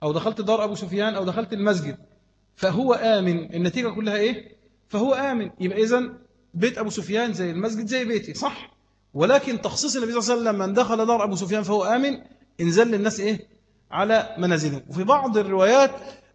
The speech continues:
أن الصحابة قالوا: "يا رسول الله"، أو أن العباس قال: "يا رسول الله، إن أبو،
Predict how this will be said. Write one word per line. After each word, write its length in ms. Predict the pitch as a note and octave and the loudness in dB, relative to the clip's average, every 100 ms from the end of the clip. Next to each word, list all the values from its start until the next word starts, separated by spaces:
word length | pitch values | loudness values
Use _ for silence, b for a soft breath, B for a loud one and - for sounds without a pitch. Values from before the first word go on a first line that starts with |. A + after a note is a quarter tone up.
| - | -4
أن 260 | G3+ G3+ F#3+ | 0 0 0
الصحابة 440 | - F#3 A3+ G#3 | 0 0 2 2
قالوا: 380 | F#3+ G3 A3 G3+ | 0 0 2 2
"يا 60 | |
رسول 220 | F#3 G#3+ G#3 | 0 -2 0
الله"، 160 | G#3+ | 2
أو 80 | F3+ | 2
أن 60 | F#3 | 2
العباس 360 | F#3+ F3 G#3 | 0 0 -2
قال: 180 | - A3 | -2 -2
"يا 60 | G#3 | -2
رسول 240 | F#3 G#3 | -4 -4
الله، 60 | F#3 | -4
إن 200 | F#3 F3+ | -2 -2
أبو، 380 | C#3+ F3+ F3+ | -2 -4 -4